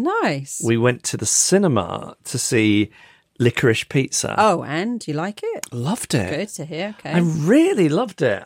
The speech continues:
Speaker 2: Um, for some reason, do you know when you, you take against someone and you're not, you, you, it's, it's been going on so long you can't remember why?
Speaker 1: Hmm.
Speaker 2: That's how I feel about the di-, or how I felt about the director of this film,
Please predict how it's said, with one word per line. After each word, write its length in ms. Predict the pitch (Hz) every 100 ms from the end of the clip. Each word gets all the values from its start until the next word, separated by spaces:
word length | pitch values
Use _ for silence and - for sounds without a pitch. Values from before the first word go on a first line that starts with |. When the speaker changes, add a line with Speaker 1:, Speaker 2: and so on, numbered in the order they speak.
| -
Speaker 2:
Um, 560 | 151 139 139 135 139 - _ _ _ - - _ _ _ _ _ _ _ _ _ _ _
for 140 | -
some 340 | 240 - - 339 453
reason, 600 | 453 403 202 113 92 - - -
do 100 | 277
you 20 |
know 80 | 370
when 120 | 349
you, 80 | -
you 100 | - - _
take 280 | - 220 202
against 460 | 180 196 202 208 -
someone 340 | 139 117 104
and 140 | 104
you're 80 | 110
not, 160 | 113 - -
you, 200 | 135 139 - -
you, 560 | - - - - -
it's, 320 | - - - -
it's 200 | 160 147
been 140 | 147
going 160 | 135 127
on 260 | 120 120 120
so 240 | - 139
long 200 | 120 117
you 100 | 113
can't 300 | - 123 113
remember 340 | 117 113 107
why? 480 | 113 123 127 - -
Speaker 1:
Hmm. 340 | - 180 127 - - -
Speaker 2:
That's 200 | 170 175
how 160 | 185 175
I 40 |
feel 200 | - 156
about 220 | 135 123
the 80 | 120
di-, 200 | 120 123
or 120 | 127
how 200 | 127 147
I 60 | 131
felt 360 | - 185 185 131
about 220 | 120 107
the 60 |
director 420 | 120 120 151 - 117
of 60 |
this 120 | 113
film, 340 | - 165 110